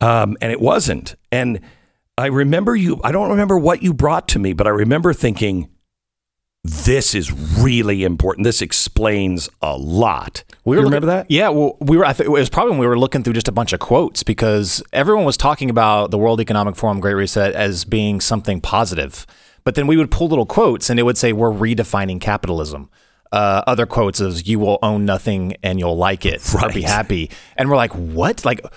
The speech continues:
Speaker 2: redefining capitalism?" And then we started looking into stakeholder capitalism and what the heck does
Speaker 1: Yep.
Speaker 2: that even mean?
Speaker 1: Yep.
Speaker 2: Um, but the book really goes into explaining that in a very, very easy way.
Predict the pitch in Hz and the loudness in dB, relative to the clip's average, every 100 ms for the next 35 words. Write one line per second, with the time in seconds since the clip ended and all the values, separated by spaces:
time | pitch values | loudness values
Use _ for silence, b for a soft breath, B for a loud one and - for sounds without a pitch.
0 | b 110 107 110 175 240 254 - - 135 | b -6 -2 2 2 4 0 0 -2 0
1 | 196 143 - 147 196 120 82 73 78 101 | 0 0 0 -2 -2 -4 -4 -4 -4 -8
2 | b b - 139 165 151 175 147 151 151 | b b -2 2 2 2 2 2 0 0
3 | 127 - - 160 - 123 107 90 95 85 | 0 0 0 -2 0 0 0 0 -2 -2
4 | 90 78 76 80 87 98 98 131 139 185 | -6 -6 -6 -6 -4 -2 -4 -2 -2 -2
5 | 175 139 87 165 214 175 117 101 90 71 | -2 -2 0 0 0 -2 -2 -6 -6 -4
6 | 73 90 95 B B - 135 139 131 123 | 0 0 0 B B 0 2 2 2 -2
7 | 120 - 131 101 220 - 131 127 123 104 | -2 -2 -2 0 -2 2 2 4 2 2
8 | 123 113 110 - - 104 110 120 107 92 | 0 2 0 0 -2 0 0 0 0 2
9 | 92 - 95 87 104 101 95 95 92 98 | 2 0 -4 -2 0 0 0 -2 -2 -4
10 | 92 82 76 87 85 67 | -4 -6 -4 -2 -2 -6